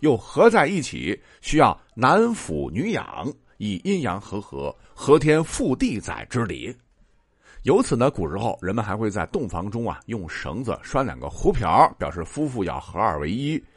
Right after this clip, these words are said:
又一阳一合的摆在新房内，外加这个葫芦的葫芦籽儿很多嘛，既象征男抚女养，又象征子孙繁衍。这葫芦呢，又等于福禄，更祝福新人是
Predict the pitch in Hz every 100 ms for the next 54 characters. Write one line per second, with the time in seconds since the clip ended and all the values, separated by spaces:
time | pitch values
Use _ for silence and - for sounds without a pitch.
0 | - - 131 113 - 240 147 95 165 139
1 | 95 131 110 - 82 69 87 76 - 131
2 | 85 135 135 - - - 143 117 131 120
3 | 127 90 - 135 131 87 135 135 101 82
4 | 101 - 107 107 73 58 123 98 113 80
5 | 87 95 101 - 87 131 185 - 82 71
6 | 170 151 57 67 117 95 85 80 95 85
7 | - 92 76 110 98 - 69 98 - -
8 | _ _ - 147 92 76 107 208 262 156
9 | 107 113 71 73 117 - - 127 220 269
10 | 147 - _ - 233 139 190 127 101 110
11 | 180 143 76 95 90